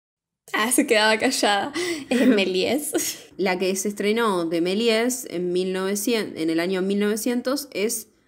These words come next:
Speaker 2: La Revés de Noel, o sea, también, eh, aparece Papá Noel, ¿no? Deben mostrar cómo aparece y desaparece Papá Noel o algo por el estilo, porque debe ser retierna, la
Speaker 1: Me
Speaker 2: voy a ver
Speaker 1: encantaba
Speaker 2: después.
Speaker 1: todos los, como los trucos de magia, Amelia.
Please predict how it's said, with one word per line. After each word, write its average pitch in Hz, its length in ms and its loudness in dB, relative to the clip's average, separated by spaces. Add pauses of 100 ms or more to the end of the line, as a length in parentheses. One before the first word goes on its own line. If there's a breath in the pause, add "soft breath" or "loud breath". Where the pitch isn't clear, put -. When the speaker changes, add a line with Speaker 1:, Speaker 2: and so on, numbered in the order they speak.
(200)
Speaker 2:
La 196 280 0
Revés 196 460 2
de 202 200 0
Noel, 180 580 0
o 160 80 -10
sea, 170 160 -4
también, 180 640 0
eh, 156 540 -2
aparece 151 480 -6
Papá 151 260 -6
Noel, 147 320 -4
¿no? 147 220 -8 (260)
Deben 202 320 2
mostrar 208 420 0
cómo 202 320 0
aparece 190 480 0
y 190 60 4
desaparece 180 440 -2
Papá 175 220 -2
Noel 185 360 -2
o 175 80 -2
algo 175 220 0
por 160 140 -6
el 156 80 0
estilo, 156 540 -2
porque 156 720 -4 (200)
debe 196 220 2
ser 190 160 2
retierna, 160 480 0
la 165 120 -2
Speaker 1:
Me 175 40 2
Speaker 2:
voy 175 120 2
a - 60 2
ver 240 100 4
Speaker 1:
encantaba 226 340 2
Speaker 2:
después. 233 100 -2
Speaker 1:
todos 240 200 4
los, 220 140 -4
como 233 200 -2
los 254 220 -6
trucos 247 380 2
de 233 120 4
magia, 226 360 0
Amelia. 226 400 -2